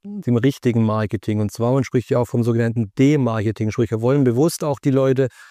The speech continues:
abstoßen, denen wir eigentlich gar nicht helfen können. Denn am Ende des Tages bringt es dir nichts, wenn du zwar zehn Anfragen am Tag hast, aber davon neun Stück eine Wohnung suchen, wo du einfach nicht weiterhelfen kannst, sondern wo du dann eher genervt ins Telefon gehst und bei dem einen, den du dann tatsächlich eigentlich helfen könntest,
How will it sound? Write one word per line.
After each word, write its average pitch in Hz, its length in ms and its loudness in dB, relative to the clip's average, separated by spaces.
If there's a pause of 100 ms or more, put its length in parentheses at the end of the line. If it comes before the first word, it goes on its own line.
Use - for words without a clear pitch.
(260)
abstoßen, 147 720 -2 (540)
denen 127 120 4
wir 127 80 2
eigentlich 131 240 -2
gar 131 140 0
nicht 123 140 -4
helfen 117 280 0
können. 101 300 -4
Denn 127 160 0
am 135 80 0
Ende 135 160 2
des 139 80 0
Tages 139 280 -2
bringt 131 160 2
es 123 100 -2
dir 123 100 0
nichts, 156 240 2
wenn 131 80 0
du 127 80 2
zwar 123 340 -4 (400)
zehn 143 220 -2
Anfragen 143 360 -2
am 117 100 -2
Tag 117 260 -4
hast, 135 220 -4
aber 120 120 0
davon 127 280 0
neun 131 240 2
Stück - 340 -4 (520)
eine 131 120 0
Wohnung 156 260 2
suchen, 139 400 0
wo 139 100 2
du 139 80 0
einfach 135 200 0
nicht 135 120 -2
weiterhelfen 135 440 0
kannst, 117 260 -2
sondern 117 180 0
wo 117 60 2
du 120 80 0
dann 120 140 0
eher 127 180 0
genervt 120 380 -2
ins 120 140 -4
Telefon 151 420 0
gehst 139 280 0
und 135 60 -4
bei 123 100 -2
dem 120 140 -2
einen, 147 420 0
den 123 200 2
du 120 60 -2
dann 120 160 0
tatsächlich 139 480 -4 (340)
eigentlich 127 220 -4
helfen 123 200 0
könntest, 160 440 0